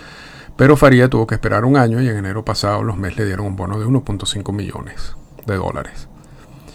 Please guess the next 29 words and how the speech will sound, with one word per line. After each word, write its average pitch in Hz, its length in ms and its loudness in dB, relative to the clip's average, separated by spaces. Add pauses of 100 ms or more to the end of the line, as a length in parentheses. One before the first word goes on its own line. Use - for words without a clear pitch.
(680)
Pero 113 200 2
tanto 117 240 2
los 113 120 0
familiares 110 440 2
de 143 40 6
los 143 120 4
jugadores 131 340 6
como 98 220 -6
su 117 120 -2
agente, 131 360 2
Ulises 104 340 -2
Cabrera, 123 400 2
entendieron 110 580 -2
que 110 120 -4
había 104 240 -4
que - 80 -2
enfrentar 120 440 -2
esa 113 340 -6
práctica - 460 -4
común 127 380 2
en 120 100 -2
el 107 100 -6
salvaje 101 500 -2
negocio 110 420 -4
del 117 120 -2
béisbol 107 360 -4
en 107 80 -6
el 104 80 -8
país 143 380 0